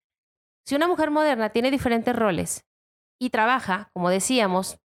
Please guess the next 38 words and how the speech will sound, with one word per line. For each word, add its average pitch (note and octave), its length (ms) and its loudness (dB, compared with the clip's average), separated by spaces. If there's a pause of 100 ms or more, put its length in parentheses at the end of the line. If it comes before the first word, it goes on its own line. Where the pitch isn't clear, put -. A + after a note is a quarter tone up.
(160)
ya G3+ 160 2
sea G#3+ 500 -2 (300)
como A3+ 160 0
directora, F#3+ 880 0
en C4 140 2
el C4+ 80 2
área A3 140 0
de A#3 100 -2
producción, G3 920 0 (340)
en A3 640 2
la, D4+ 100 2
el D#4+ 80 2
área C4+ 160 2
de C#4 80 0
marketing, A3 520 0
lo A3 160 2
que B3 100 -2
tú D4 120 -2
quieras, C4 520 -2 (280)
al A3+ 120 0
final A#3 260 2
del D4 180 0
día G#3+ 420 0 (400)
tiene B3+ 180 2
muchos A3+ 340 0
otros G3 300 0
roles. G#3+ 500 0 (480)
¿Cómo D4+ 200 0
poder A#3+ 260 0
equilibrar? G3+ 800 0 (480)
Me D#3 180 -2
decías G3+ 480 0
de F3+ 80 2
manera G3+ 280 2
práctica, G#3+ 580 -2
¿no? F#3+ 180 2
Dame A3+ 240 2
carnita, G3 640 0